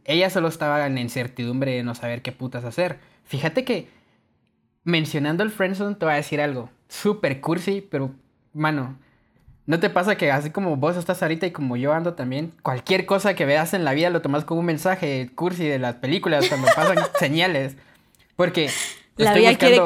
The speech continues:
Speaker 2: que me enamore de nuevo. <laughs>
Speaker 1: Ajá. Pues, estoy viendo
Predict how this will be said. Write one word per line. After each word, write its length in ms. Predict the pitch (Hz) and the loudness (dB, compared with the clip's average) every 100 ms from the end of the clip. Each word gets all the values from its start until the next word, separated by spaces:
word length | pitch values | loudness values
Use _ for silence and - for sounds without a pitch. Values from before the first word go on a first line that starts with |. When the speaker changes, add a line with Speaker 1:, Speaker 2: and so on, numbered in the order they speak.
| 247 | 6
Speaker 2:
que 80 | 233 | 6
me 240 | 220 214 208 | 6 6 6
enamore 540 | 196 170 175 208 208 | 4 2 4 4 4
de 160 | 175 180 | 4 6
nuevo. 500 | 196 214 202 202 247 - | 6 6 4 4 4 2
<laughs> 140 | - - | -2 -4
Speaker 1:
Ajá. 480 | 120 165 165 - - _ _ _ | 0 2 0 -2 -18 _ _ _
Pues, 260 | - 139 135 | -6 -6 -6
estoy 300 | 131 - 165 | -10 -2 0
viendo 640 | 165 180 190 196 165 135 | 2 4 4 4 4 0